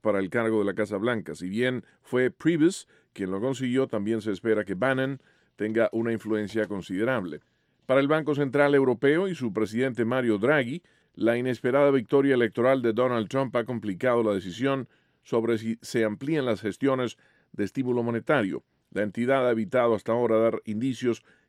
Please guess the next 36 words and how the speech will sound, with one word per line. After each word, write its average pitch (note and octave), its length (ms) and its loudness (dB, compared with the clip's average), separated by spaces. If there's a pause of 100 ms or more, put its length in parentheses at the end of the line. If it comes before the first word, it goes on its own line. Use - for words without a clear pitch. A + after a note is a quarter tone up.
claros A#2+ 360 2
sobre G#2+ 200 0
el G2+ 80 -4
futuro A2+ 360 -2
de G#2+ 60 0
su F#2+ 140 -6
programa G#2+ 380 -2
de F#2+ 80 -4
compra G#2+ 320 -4
de G2 80 0
bonos A#2 340 -2 (220)
de G#2 140 0
uno B2 260 -2
coma G#2 180 -4
nueve A#2 260 -2
billones B2 600 0
de G2+ 60 0
dólares A#2 440 2 (300)
que G2 140 -6
inyecta A2+ 420 -2
dinero A2 360 -2
recién C#3 360 -2
emitido A#2+ 560 0 (460)
a F#2+ 100 0
la G2+ 160 2
economía G2+ 440 -2
europea G2+ 480 0
cada A2+ 260 -2
mes D3 260 -2
para G2+ 240 0
estimular A2+ 720 -2 (400)
el F#2 160 -10
crecimiento A2+ 680 -4
y - 20 -2
la G#2 120 0
inflación. A#2 600 -4